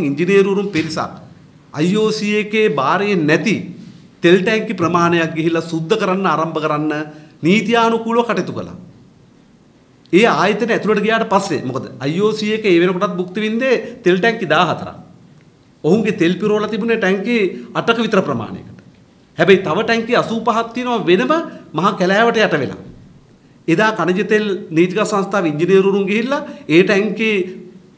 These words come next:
මිලියන දහයක මුදල් ප්‍රමාණයක් වියදම් කරලා ප්‍රසංස්කරණය කරන්න පුළුවන් කියලා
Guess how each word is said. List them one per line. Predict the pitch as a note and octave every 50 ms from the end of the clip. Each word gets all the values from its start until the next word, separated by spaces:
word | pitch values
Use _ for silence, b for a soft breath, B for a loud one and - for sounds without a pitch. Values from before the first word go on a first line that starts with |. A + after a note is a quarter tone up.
| - C3 - - A#2+ - B2+ - B2+
මිලියන | A#2+ C3 C#3+ C#3+ F3 F#3+ G3 F#3 F#3
දහයක | E3+ D3+ D3 D3 E3+ G3 F3 F#3
මුදල් | G3 F3+ D3+ E3+ F3 E3+
ප්‍රමාණයක් | F#3+ F#3 F#3 F#3 F#3 F#3+ F#3 F#3
වියදම් | G3 F#3+ F#3 G3 F#3+ F#3
කරලා | G3+ G3 F#3
ප්‍රසංස්කරණය | E3 - - E3 E3 E3 - F#3 F3 F#3+ F3+
කරන්න | F#3 F#3 F#3 F#3+
පුළුවන් | D#3 E3+ E3 F3 F#3 F#3 F3+
කියලා | F#3 G3+ G3+ E3+ A#2+ -